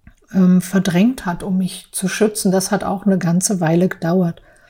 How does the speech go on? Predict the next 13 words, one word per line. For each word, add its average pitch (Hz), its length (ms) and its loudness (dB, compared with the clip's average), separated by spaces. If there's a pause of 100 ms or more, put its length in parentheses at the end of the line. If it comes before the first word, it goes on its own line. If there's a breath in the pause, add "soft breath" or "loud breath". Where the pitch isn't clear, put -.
(360 soft breath)
Und 185 200 4
das 175 140 2
auch 196 180 -6
zu - 140 -6
verstehen, 196 640 2
wie 170 100 -2
geht 202 280 2
das, 180 200 -4
wie 190 60 -4
funktioniert 185 760 -2
das? 170 360 -10 (1200)
Ich - 300 -6
bin 214 560 4